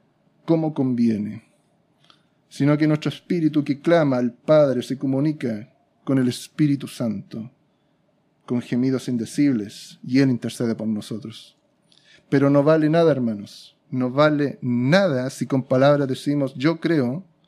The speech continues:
pero con nuestro espíritu que está hablando con el Espíritu de Dios,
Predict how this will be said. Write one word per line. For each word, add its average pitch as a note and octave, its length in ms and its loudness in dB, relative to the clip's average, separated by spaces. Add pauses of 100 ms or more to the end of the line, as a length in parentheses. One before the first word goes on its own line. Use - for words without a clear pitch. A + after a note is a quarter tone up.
(880)
pero B2 220 2
con A#2+ 160 -2
nuestro B2+ 300 -4
espíritu C#3 800 0
que - 80 -4
está F3 520 0 (220)
hablando E3+ 640 4
con D#3 160 2
el D3 100 0
Espíritu F#3+ 640 -4
de D#3 180 2
Dios, G#3 560 0